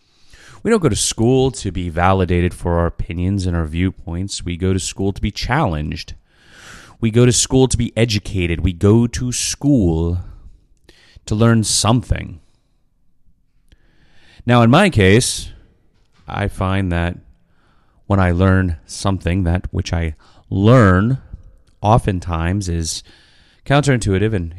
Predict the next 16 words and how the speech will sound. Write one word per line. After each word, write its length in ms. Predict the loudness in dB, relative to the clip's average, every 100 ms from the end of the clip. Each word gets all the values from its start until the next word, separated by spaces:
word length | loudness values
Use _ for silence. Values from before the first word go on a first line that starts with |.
| -8
antithetical 640 | -6 -4 -2 -2 -2 -4
towards 320 | -2 -4 -2
what 240 | -2 -4
the, 220 | -6 -8 -6
uh, 200 | -8 -10 -16 _ _ _ _ -10
administrators 880 | -6 -2 -2 -2 -2 -2 0 -2 -2
and 160 | -6
teachers 520 | -6 -8 -4 -2 -2 -4
and 100 | -6
professors 880 | -6 -4 -4 -2 -4 -4 -6 -12 -16 -20 _ _ _ _ _ _ _ _ _ _ _ _
would 140 | -4 -2
have 200 | -2 -2
me 140 | -4
learn. 520 | 0 2 2 0 -8 -16 -20 _ _ _ _ _ _ _ _ _ _ _ _ _ _ _ _ _ _ _ _ _ -20 _ _ _ _ _ _ _ _ _ _
It's 120 | -12
a 220 | -6 -6